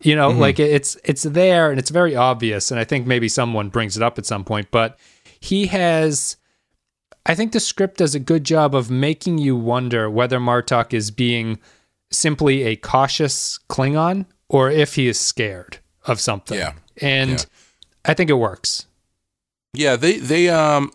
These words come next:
Speaker 2: I'm surprised that they don't have, well, I guess they do. Never mind. I was gonna say they don't have a, uh, a pre-fight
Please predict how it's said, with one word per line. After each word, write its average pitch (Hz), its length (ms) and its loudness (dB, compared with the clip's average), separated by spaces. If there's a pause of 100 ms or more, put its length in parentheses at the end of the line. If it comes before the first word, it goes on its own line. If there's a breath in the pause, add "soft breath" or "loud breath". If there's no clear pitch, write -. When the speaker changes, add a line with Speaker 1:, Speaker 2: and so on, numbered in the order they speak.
Speaker 2:
I'm 139 140 2
surprised 151 720 0
that 147 160 -4
they 123 100 2
don't 117 340 -2
have, 104 840 -4 (260)
well, 113 140 -4
I 120 40 -6
guess 120 200 -6
they 87 140 -8
do. 73 280 -10
Never 85 220 -10
mind. 67 320 -14
I 95 80 -10
was 98 100 -12
gonna 117 160 -6
say 107 220 -4
they 92 140 -4
don't 90 240 -6
have 85 260 -6
a, 82 240 -6
uh, 78 340 -8
a 73 140 -10
pre-fight 92 920 -6